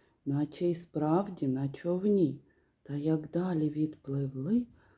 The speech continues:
з ляку слізки потекли. А матуся зирки з хати, попливли її зайчата. Каже гусочці зайчиха: «Порятуй зайчат від лиха».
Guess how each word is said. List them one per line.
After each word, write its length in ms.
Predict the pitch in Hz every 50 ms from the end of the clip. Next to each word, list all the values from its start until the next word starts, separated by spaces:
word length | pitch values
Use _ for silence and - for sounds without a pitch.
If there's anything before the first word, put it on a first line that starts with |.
| _ _ _
з 100 | - -
ляку 640 | 285 311 339 359 349 349 339 - - _ - 269 254
слізки 800 | 262 - - - 220 214 220 226 226 220 214 214 - - - 208
потекли. 840 | 202 - - 196 - - 190 185 185 - - 180 175 175 175 175 170 - _ _ _ _ _ _ _ _ _ _ _ _
А 140 | 247 269 294
матуся 840 | 311 302 294 294 302 - - 285 277 254 226 - - - 190 185
зирки 600 | 185 - - - - 392 403 392 - - - - 226
з 120 | 233 -
хати, 600 | - - - 208 196 190 175 170 - - - 170 - _ _ _ _ _ _ _ _ _ _
попливли 800 | - 285 285 262 269 277 285 285 285 254 262 269 277 277 269 262
її 380 | 247 220 214 208 196 196 202
зайчата. 920 | 190 - 208 202 202 202 208 - - - 214 202 196 175 160 - - 175 165 - _ _ _ _ _ _ _ _ _ _
Каже 360 | _ - 294 285 269 277 285
гусочці 880 | 277 247 262 285 285 277 254 262 - 220 196 - - - - - - 208
зайчиха: 880 | 196 208 214 214 214 214 - - - 233 220 208 180 - - - - 175 170 _ _ _ _ _ _ _ _
«Порятуй 840 | _ 262 262 262 277 277 277 277 - - - 285 277 277 277 269 247
зайчат 640 | 233 247 240 240 240 240 - - 226 214 214 214 -
від 240 | 196 214 214 202 214
лиха». 600 | 220 220 226 220 208 190 175 - - - -